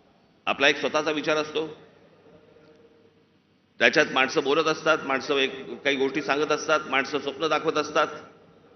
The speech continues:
स्वप्न सत्यामध्ये उतरावीत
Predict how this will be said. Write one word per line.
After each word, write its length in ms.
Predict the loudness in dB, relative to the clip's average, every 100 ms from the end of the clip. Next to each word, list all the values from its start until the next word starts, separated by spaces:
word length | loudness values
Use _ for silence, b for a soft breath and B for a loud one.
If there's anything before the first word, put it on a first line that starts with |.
| -20 -20 -20 -20 -20 -20 -20 _ _ _ _ _ -2
स्वप्न 260 | 0 2 2
सत्यामध्ये 480 | 2 2 4 4 2
उतरावीत 460 | 4 6 6 4